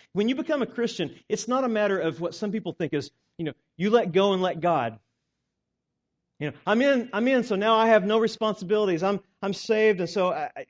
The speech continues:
you know, God will, God will take care of the rest." No, God's urging us as his children to abstain from something here. That takes active effort on your side. That's your responsibility as a Christian,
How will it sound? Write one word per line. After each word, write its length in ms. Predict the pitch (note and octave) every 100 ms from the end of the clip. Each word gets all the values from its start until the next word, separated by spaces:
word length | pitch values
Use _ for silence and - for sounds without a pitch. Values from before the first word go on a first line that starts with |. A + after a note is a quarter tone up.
| D#3+ D3+
you 120 | F#3
know, 160 | D#3+ D3+
God 260 | E3 G3
will, 120 | F#3 D3+
God 260 | - G3
will 60 | E3
take 200 | F#3+ -
care 80 | F3+
of 60 |
the 80 | D#3
rest." 340 | D#3 D#3 C3+ - _ _
No, 80 | D#3+
God's 320 | D#3 F#3+ G3+ -
urging 360 | G#3+ A#3 F#3 D3
us 200 | C3 D3
as 100 | C3+
his 160 | D#3
children 640 | - - A3 F3+ C3+ B2 B2 _ _ _ _ _ -
to 180 | F#3 E3+
abstain 640 | - - - G3+ F#3+ E3
from 180 | C#3+ B2
something 380 | A#2+ C3 B2 A#2+
here. 320 | - A2 G2+ _ _ _ _ _ -
That 140 | F3+
takes 240 | G3 F#3 F#3+
active 600 | F3 F#3+ G3 F#3 F3+ - _ _ -
effort 380 | F#3 F3 B2 -
on 160 | C#3+ C#3+
your 120 | D3+
side. 480 | - D#3+ C#3 G#2+ - _ _ _ -
That's 160 | D#3+
your 120 | F3
responsibility 920 | D#3+ D#3 D#3+ D3+ D#3 D#3+ F3+ D3 B2 - _ -
as 120 | C3+
a 40 | C3+
Christian, 460 | - F#3 - A#2